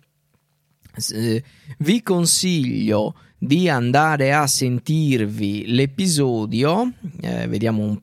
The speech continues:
po', eh. Adesso vi dico anche il, il numero dell'episodio, eh, l'episodio è il numero nove,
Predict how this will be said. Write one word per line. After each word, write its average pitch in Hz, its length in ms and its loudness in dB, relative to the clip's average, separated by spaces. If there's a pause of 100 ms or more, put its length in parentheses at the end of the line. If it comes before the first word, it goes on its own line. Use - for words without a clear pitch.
po', 87 340 -4
eh. 147 220 2 (120)
Adesso 123 340 0
vi 113 80 0
dico 123 300 -2
anche 156 560 2 (380)
il, 117 260 0
il 117 240 2
numero 139 420 2
dell'episodio, 208 1300 0 (200)
eh, 113 840 0
l'episodio 160 880 0
è 131 220 2
il 120 180 2
numero 151 320 2
nove, 139 920 2